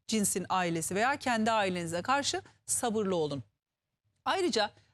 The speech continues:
taşınma, emlak konularında şansınız çok yüksek. Önümüzdeki on beş günlükse taşınmış olabilirler, taşınıyor olabilirler. Önümüzdeki on beş günlük süreçte harika bir yaşam düzeni, ev düzeni oluşturabilirsiniz.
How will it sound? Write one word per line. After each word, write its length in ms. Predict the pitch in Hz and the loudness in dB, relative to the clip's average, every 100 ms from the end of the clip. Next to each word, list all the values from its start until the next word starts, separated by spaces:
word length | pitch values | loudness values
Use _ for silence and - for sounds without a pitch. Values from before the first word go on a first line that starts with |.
| - | -2
taşınma, 600 | 277 269 311 294 311 330 269 | 0 2 0 2 2 0 2
emlak 380 | 262 285 320 | 2 2 0
konularında 440 | - 233 214 190 185 | -2 0 0 0 -2
şansınız 560 | - 269 262 269 285 | 0 0 0 0 -2
çok 260 | - 262 - | -2 -4 -2
yüksek. 480 | 226 - 220 - _ _ - | -4 -2 -4 -6 _ _ -4
Önümüzdeki 460 | 277 294 262 262 262 | 0 0 0 -2 0
on 220 | 269 285 | 0 2
beş 180 | 247 - | 0 0
günlükse 400 | 220 202 - 190 | -2 -2 -4 -4
taşınmış 460 | 240 214 262 277 | -2 0 0 0
olabilirler, 480 | 285 277 285 302 349 - | 0 0 0 0 -2 -2
taşınıyor 460 | 233 - 208 196 | -2 0 0 2
olabilirler. 480 | 175 156 147 143 131 - - - - | 0 0 -4 -6 -6 -10 -20 -8 0
Önümüzdeki 480 | 269 294 320 285 | 2 2 0 -2
on 200 | - 330 | -2 0
beş 180 | 320 302 | 0 0
günlük 280 | - 226 214 | 0 0 0
süreçte 520 | - 285 240 - 190 - _ | -2 -2 0 -2 -4 -6 _
harika 560 | - 247 262 277 277 339 | -4 0 2 0 0 0
bir 120 | 285 | 0
yaşam 500 | 247 247 - 277 269 | 2 2 2 2 2
düzeni, 300 | 226 196 185 170 | 0 0 -2 -4
ev 260 | 240 277 226 | -2 0 0
düzeni 280 | 202 196 180 | 0 0 -2
oluşturabilirsiniz. 1000 | 208 226 - 233 226 247 - 254 277 | -4 -4 -2 -2 0 -2 0 0 -2